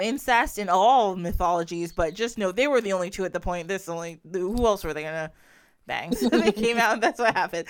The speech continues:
She's often seen as wearing a black veil studded with stars, which I think is really pretty. So her and her partner. So in some stories, it says her and Erebus gave birth,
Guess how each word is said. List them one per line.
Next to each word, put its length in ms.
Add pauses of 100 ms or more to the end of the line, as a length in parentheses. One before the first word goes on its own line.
(160)
She's 300
often 440
seen 640
as 480 (360)
wearing 300
a 80
black 420
veil 380
studded 480
with 140
stars, 560
which 140
I 80
think 160
is 200
really 220
pretty. 440
So 260
her 340 (640)
and 120
her 140
partner. 400
So 240
in 120
some 360
stories, 540
it 140
says 200
her 320
and 220
Erebus 500
gave 340
birth, 480